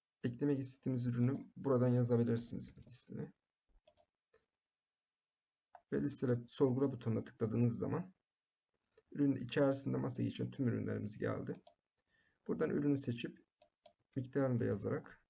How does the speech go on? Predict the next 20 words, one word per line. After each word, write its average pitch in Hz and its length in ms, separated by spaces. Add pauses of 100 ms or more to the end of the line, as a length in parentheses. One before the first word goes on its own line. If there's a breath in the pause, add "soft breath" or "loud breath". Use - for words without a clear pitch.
(2750)
bu 147 200
stoğumuzda 120 600
yine 113 300 (680)
yeterince 117 440
yokmuş. - 640 (100)
Uyarı 113 260
geldi. 95 380
Evet - 300
diyorum - 220
ben. - 240 (2250)
Ve - 100
iki - 440 (540)
ürünümüzü 110 360
de 139 80
şu 151 160
anda 127 180
eklemiş - 380
olduk. - 420 (840)
Bazı 143 380
stoklar - 540